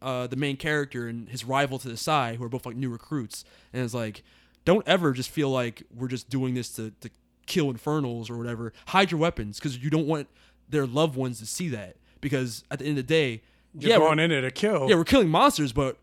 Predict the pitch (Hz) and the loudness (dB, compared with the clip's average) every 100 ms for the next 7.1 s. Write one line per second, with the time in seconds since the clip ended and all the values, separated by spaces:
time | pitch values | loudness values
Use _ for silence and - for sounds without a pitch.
0 | - 120 - 247 190 117 156 113 104 98 | -10 -8 2 4 4 2 0 -2 -8 -14
1 | - - 120 113 - _ _ - 131 - | -16 -12 -10 -10 -14 _ _ -8 -4 2
2 | 165 147 101 85 - _ _ _ - 156 | 2 2 -6 -14 -20 _ _ _ 0 0
3 | - _ 165 160 135 170 - 190 190 247 | 0 _ -6 -4 0 0 2 0 0 0
4 | 285 320 - - _ _ _ _ _ _ | 0 -2 -6 -12 _ _ _ _ _ _
5 | - 156 185 170 151 160 180 170 160 147 | -8 0 2 2 0 2 2 4 4 2
6 | 139 _ _ - 139 135 131 123 113 - | -2 _ _ -4 -2 0 -2 -6 -10 -18